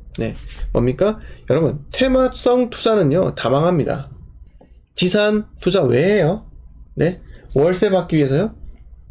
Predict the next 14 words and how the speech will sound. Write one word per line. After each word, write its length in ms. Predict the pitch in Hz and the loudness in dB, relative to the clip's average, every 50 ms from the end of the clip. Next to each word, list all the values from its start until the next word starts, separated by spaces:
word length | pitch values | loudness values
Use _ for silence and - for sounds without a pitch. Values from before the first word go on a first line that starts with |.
| - - - | -18 -6 0
아니, 120 | - 190 | 2 2
월세 360 | 156 139 160 196 214 - 254 | 4 4 2 2 2 0 0
받으려면 440 | 254 240 240 240 233 208 190 214 196 | 2 2 2 2 2 2 2 0 2
그냥 180 | - 208 185 - | 2 0 0 0
빌라 200 | - 170 214 233 | 0 0 0 0
사세요. 480 | 220 220 214 220 226 208 151 147 175 185 - - - - - - - - - - | 0 -2 -2 0 0 0 0 -2 -2 -6 -10 -12 -14 -12 -12 -10 -10 -10 -10 -10
네. 80 | - - - - - - - - - | -10 -12 -12 -14 -16 -16 -18 -18 -4
빌라 260 | - 175 202 233 220 | 0 0 2 2 2
수십 280 | - - 226 226 226 - | 0 -2 -4 -4 -4 -2
채, 140 | - - 220 | -2 -2 -2
수백 220 | 220 - 220 214 | 0 -2 -2 0
채 100 | 220 220 | 0 -2
사가지고 440 | 208 - 208 202 208 190 160 165 160 | -2 0 0 0 0 0 0 0 0
그냥 400 | 147 127 120 117 120 147 - - | 0 0 0 0 -2 -4 -4 -6